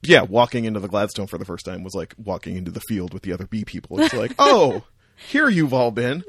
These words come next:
Speaker 2: <laughs> You found your bee people.
Speaker 1: I did. <laughs> And so I was really amped for this tenth anniversary 'cause Pete Rock, who was like, I always said Tribe were my Beatles and, like,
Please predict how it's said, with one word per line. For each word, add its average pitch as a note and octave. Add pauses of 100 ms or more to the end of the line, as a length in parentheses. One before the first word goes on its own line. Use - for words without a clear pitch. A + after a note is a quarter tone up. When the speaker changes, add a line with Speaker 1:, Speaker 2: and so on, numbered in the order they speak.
Speaker 2:
<laughs> D4 (220)
You C#4
found B3
your B3
bee A3+
people. F#3+
Speaker 1:
I D3
did. D#3+
<laughs> -
And A2+ (440)
so -
I D3+
was C3+
really C#3 (120)
amped A#2 (880)
for G#2+
this G#2+
tenth G#2+
anniversary A#2
'cause F2+
Pete -
Rock, G#2 (120)
who A2
was G2+
like, F#2+ (920)
I -
always A#2+
said -
Tribe G2+
were G#2+
my F#2+
Beatles G2+
and, F#2
like, F#2